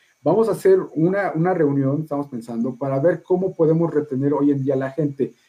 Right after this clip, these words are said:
pero con las redes también los vamos a incluir, con scouters, dirigentes, el equipo de provincia,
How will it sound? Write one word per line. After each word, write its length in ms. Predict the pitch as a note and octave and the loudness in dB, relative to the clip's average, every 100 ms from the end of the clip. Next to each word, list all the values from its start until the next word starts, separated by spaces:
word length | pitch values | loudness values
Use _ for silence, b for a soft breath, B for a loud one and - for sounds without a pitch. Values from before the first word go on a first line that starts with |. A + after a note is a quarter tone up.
| b | b
pero 280 | - D#3+ D3+ | 2 4 4
con 160 | D3+ C#3+ | 4 2
las 120 | C3 | 2
redes 380 | C3 F3+ F#3 E3 | 2 2 0 -2
también 200 | C3 C3+ | -4 -2
los 100 | B2+ | -2
vamos 220 | B2+ B2+ | -4 -6
a 40 | |
incluir, 420 | B2 A2+ A2+ B2+ C3 | -10 -4 -2 -2 -2
con 180 | B2 | -8
scouters, 460 | A2 - A#2 C#3+ A#2+ | -8 -6 -6 -4 -4
dirigentes, 560 | A2+ A2 A2+ A2+ C3 B2+ | -6 -8 -10 -10 -10 -10
el 140 | G#2 | -10
equipo 300 | - A#2 A#2 | -12 -10 -2
de 80 | A2+ | -2
provincia, 520 | A2+ G#2 G#2 - - | -2 -10 -2 -2 -2